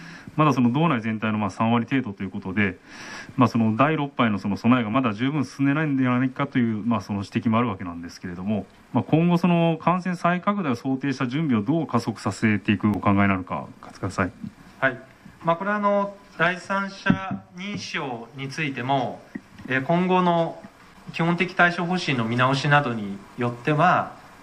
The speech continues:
Speaker 2: 感染拡大時における、まあ、そういった飲食店に求められる、えー、認証店を取っているところと取ってないところでの差が、あの、設けられる可能性があるので、えー、認証のご取得を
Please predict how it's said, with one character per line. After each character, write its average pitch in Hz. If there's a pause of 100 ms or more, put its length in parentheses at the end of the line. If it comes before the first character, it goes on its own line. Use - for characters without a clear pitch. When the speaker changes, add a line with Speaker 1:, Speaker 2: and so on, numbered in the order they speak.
Speaker 2:
感 160
染 170
拡 165
大 165
時 127
に 104
お 101
け 185
る、 156 (380)
ま 131
あ、 -
そ 135
う -
い 123
っ 127
た 127
飲 139
食 151
店 113
に 98 (120)
求 127
め 135
ら 139
れ 135
る、 104 (760)
え 101 (480)
ー、 -
認 143
証 147
店 120
を 104
取 139
っ -
て 127
い 113
る -
と 107
こ -
ろ 101
と 151
取 151
っ -
て 123
な 120
い 113
と 117
こ 131
ろ 147
で 131
の 104
差 139
が、 139 (440)
あ 127
の、 123
設 135
け 143
ら 139
れ 131
る 123
可 123
能 123
性 131
が 139
あ 143
る 147
の 139
で、 185 (480)
え 120 (260)
ー、 143
認 135
証 135
の 120 (340)
ご 123
取 -
得 135
を 170